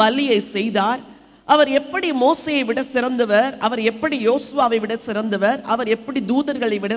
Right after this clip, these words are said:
சிறந்தவர், எப்படி பரிசுத்தவான்களை விட சிறந்தவர், அவர் எப்படி பிரதான ஆசாரியர்களை விட சிறந்தவர் என்று பல செய்திகளை சொல்லுகிற புத்தகம்தான் எபிரேய புத்தகம். கருகலா இருக்கும், ஆனாலும் விசேஷமாய் யூத மார்க்கத்திலிருந்து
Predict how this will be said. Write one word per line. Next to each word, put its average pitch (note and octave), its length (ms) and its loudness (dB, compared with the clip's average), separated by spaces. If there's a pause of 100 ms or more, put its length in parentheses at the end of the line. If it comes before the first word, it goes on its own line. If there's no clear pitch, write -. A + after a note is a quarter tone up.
சிறந்தவர், G3 500 -2 (480)
எப்படி F#4 260 -2 (100)
பரிசுத்தவான்களை D4+ 840 0
விட D4+ 200 -2
சிறந்தவர், B3+ 520 -2 (380)
அவர் D4 160 4 (100)
எப்படி F4+ 320 -2 (140)
பிரதான D4+ 480 2 (140)
ஆசாரியர்களை C#4 680 0
விட C#4+ 180 -4
சிறந்தவர் B3+ 520 0
என்று G#3+ 240 0
பல D#4+ 280 -4
செய்திகளை B3+ 460 0 (140)
சொல்லுகிற A#3+ 340 -2 (100)
புத்தகம்தான் G#3 560 -4 (180)
எபிரேய G3 360 0 (100)
புத்தகம். F#3+ 400 -4 (420)
கருகலா D#4+ 440 2 (160)
இருக்கும், G#3+ 360 -2 (500)
ஆனாலும் C4 460 0 (360)
விசேஷமாய் C4 800 -2 (160)
யூத F#4+ 220 4 (120)
மார்க்கத்திலிருந்து D4+ 760 -2